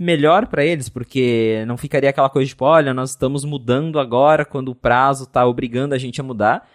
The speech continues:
Aí eles podem inventar lá, falando que eles,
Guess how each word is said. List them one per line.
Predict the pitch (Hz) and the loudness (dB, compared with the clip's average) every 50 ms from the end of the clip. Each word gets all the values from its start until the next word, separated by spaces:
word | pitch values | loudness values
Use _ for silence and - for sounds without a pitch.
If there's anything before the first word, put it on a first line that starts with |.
| _ _ _ | _ _ _
Aí | - 285 | -12 -12
eles | 370 339 - | -10 -10 -6
podem | - 294 226 220 220 208 | -4 -2 -2 0 0 -2
inventar | 190 175 170 151 143 - 131 139 135 | -2 -2 -4 -2 0 2 2 4 4
lá, | 117 123 135 127 | 4 2 2 0
falando | 117 - 123 117 117 120 123 123 | -2 -4 -6 -6 -6 -6 -8 -8
que | - 131 | -4 -4
eles, | 120 113 113 113 110 107 101 | -2 -2 -2 -2 -4 -4 -6